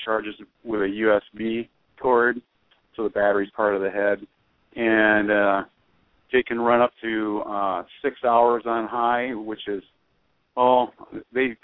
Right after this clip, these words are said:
they go by lux, but I would say it's probably about a hundred and fifty lumens, two hundred lumens somewhere, and that's plenty of light for gravel riding. And, uh,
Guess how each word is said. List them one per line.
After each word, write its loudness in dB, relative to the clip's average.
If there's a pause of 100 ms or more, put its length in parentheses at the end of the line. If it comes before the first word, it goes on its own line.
they -2
go 0
by 2
lux, 0 (100)
but -4
I 2
would -2
say -8
it's -8
probably -4
about -2
a -12
hundred -12
and -12 (140)
fifty -6
lumens, -4 (160)
two -8
hundred -4
lumens -4
somewhere, -4
and -4
that's -2 (180)
plenty 0
of 0
light 2
for -16
gravel 2
riding. 0 (1000)
And, 4
uh, 4